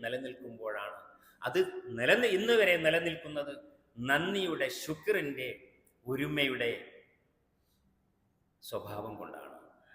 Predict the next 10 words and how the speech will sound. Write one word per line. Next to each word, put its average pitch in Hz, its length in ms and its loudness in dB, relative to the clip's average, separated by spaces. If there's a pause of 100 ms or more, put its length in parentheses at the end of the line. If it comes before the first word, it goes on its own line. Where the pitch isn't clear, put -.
(140)
അത് 123 120 -6 (100)
നിലനിൽക്കാൻ 120 580 -4 (540)
ഛിദ്രതകളില്ലാതെ, 120 960 -2 (460)
പൊള്ളലും 135 420 0 (280)
വീഴ്ചകളുമില്ലാത്ത 143 880 0 (120)
രീതിയിൽ 113 340 -10 (420)
അത് 117 80 -10 (100)
നിലനിൽക്കാൻ 104 540 -10 (120)
സാധിക്കണം. 90 480 -16 (340)
അതിന് 160 220 -4